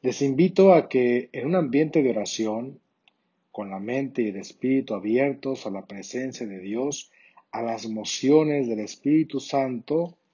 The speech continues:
sean estas las condiciones que seguramente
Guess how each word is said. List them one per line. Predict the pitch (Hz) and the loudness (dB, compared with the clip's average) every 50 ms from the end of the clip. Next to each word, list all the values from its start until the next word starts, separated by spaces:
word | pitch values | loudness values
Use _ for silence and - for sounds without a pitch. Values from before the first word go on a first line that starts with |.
| _ _ _ _ _ _ _ _ - | _ _ _ _ _ _ _ _ -18
sean | - - - 175 196 202 196 190 170 160 | -14 0 4 4 6 6 4 4 2 2
estas | 170 175 170 - - 160 | 0 0 0 -2 0 0
las | 147 131 - - | 0 0 -2 -4
condiciones | - 131 120 113 101 107 104 - - 123 135 143 147 160 175 185 180 - - - _ _ _ _ _ _ _ _ _ _ _ _ _ _ _ - | -6 -6 -6 -4 -4 -6 -6 -2 2 2 2 2 2 0 0 -2 -2 -6 -14 -20 _ _ _ _ _ _ _ _ _ _ _ _ _ _ _ 0
que | 131 127 127 127 117 - | 2 4 4 2 0 -4
seguramente | - - - - 139 127 117 139 180 196 190 165 143 135 139 147 151 147 143 131 - - 160 170 185 185 170 170 | -10 -12 -6 -2 -2 -2 0 2 2 2 2 0 0 0 0 -2 -2 -2 -6 -8 -6 -4 -2 -2 -2 -2 -6 -8